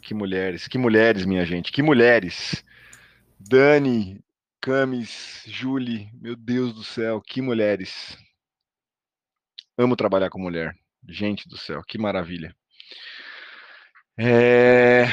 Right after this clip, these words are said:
vamos lá, o, a, chegou o último dos moicanos aqui, o Rodrigão quer falar antes de eu ir pros textos. Vai lá, Rodrigão, abre o microfone e o coração aí, cara.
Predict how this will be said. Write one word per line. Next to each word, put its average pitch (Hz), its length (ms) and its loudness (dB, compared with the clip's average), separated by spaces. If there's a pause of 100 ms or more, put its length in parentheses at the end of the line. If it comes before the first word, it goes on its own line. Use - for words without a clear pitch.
(140)
vamos 202 280 2
lá, 185 320 4
o, 151 320 0
a, 147 340 -2
chegou 180 480 2
o 196 60 4
último 196 240 -4
dos 185 140 -8
moicanos 190 500 0
aqui, 135 180 -2
o 131 40 -4
Rodrigão 151 680 0
quer 139 140 -4
falar 113 380 2
antes 104 180 -8
de 117 80 -6
eu 110 60 -2
ir 110 60 -6
pros - 200 -16
textos. 95 420 -10
Vai 143 140 2
lá, 185 140 4
Rodrigão, 120 480 -4
abre 143 160 -6
o - 20 -8
microfone 160 540 -6
e 175 40 0
o 170 40 -6
coração 170 520 -2
aí, 139 140 -2
cara. 95 340 -6